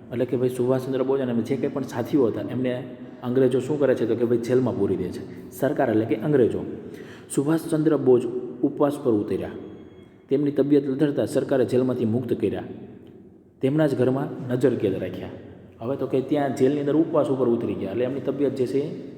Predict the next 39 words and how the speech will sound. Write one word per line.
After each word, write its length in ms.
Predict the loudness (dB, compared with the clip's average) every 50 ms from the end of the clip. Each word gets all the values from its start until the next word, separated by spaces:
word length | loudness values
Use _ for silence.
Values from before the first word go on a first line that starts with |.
| -16 -16 -8
થોડીક 260 | -2 0 0 0 2
લથડી 300 | 2 0 2 2 2 2
ગઈ, 180 | 2 2 2 0
ખરાબ 320 | 0 0 -2 -2 -2 -2
થઈ 140 | -2 -4 -4
ગઈ, 160 | -4 -4 -6 -8 -10 -12 -6 -2
નબળાઈ 280 | 0 2 4 4 4 2
આવી 180 | 0 0 -2
ગઈ. 140 | -2 -4 -6 -8 -10 -12 -12 -14 -16 -18 -20 -20 -14 -10 -8
આ 80 | -6
માટે 220 | -4 -2 0 -2 -2
એમના 400 | -2 0 0 2 2 4 2 2
જ 100 | 2 0
ઘરમાં, 280 | -2 -2 0 -2 -2
સુભાષચંદ્ર 480 | 0 0 2 2 2 2 2 0 0 2
બોઝના 400 | 4 4 4 4 4 4 2 0
જ 100 | 0 0
ઘરમાં 320 | 0 0 0 0 0 0
એમણે 180 | 0 -2 -2 -4
નજરકેદ 500 | -4 -2 0 0 0 0 0 0 -2 0
રાખે 280 | -2 -2 -4 -6 -6
છે, 260 | -6 -8 -10 -10 -8 -2
ફૂલ 200 | 0 0 0 0
સિક્યુરિટી 500 | 0 0 0 2 2 2 2 2 2 2
ત્યાં 320 | 2 0 -2 -4 -4 -4
રાખે 280 | -2 -2 -2 -2 -2 -4
છે. 160 | -6 -6 -10 -12 -12 -16 -18 -20 -20 -20 -20 -20 -20 -20 -20 -20 -20 -20 -20 -20 -20 -20 -20 -20 -20 -20 -20 -20 -20 -20 -20 -18 -18 -18 -18 -18 -8 -2 0
સત્તરમી 440 | 0 2 4 4 4 4 4 2 2
જાન્યુઆરી 440 | 2 2 2 4 4 4 4 4
ઓગણીસો 420 | 4 2 2 2 2 2 4 4 4
એકતાલીસના 540 | 4 4 4 2 2 2 2 0 -2 -2 -2
રોજ 240 | 0 -2 -2 -2
મધ્યરાત્રિએ 600 | -2 -2 -2 0 0 2 2 2 0 0 0 0 0
સુભાષચંદ્ર 520 | 0 0 0 0 0 0 0 0 0 0
બોઝ 240 | 2 2 0 0 0
અંગ્રેજ 400 | -2 -4 -2 2 2 4 2 2
સરકારની 380 | 2 0 0 0 0 0 0 0
નજરકેદમાંથી 680 | 0 0 2 2 2 2 2 0 0 0 -4 -4 -6
છટક્યા. 460 | -6 -8 -8 -6 -6 -6 -8 -8 -12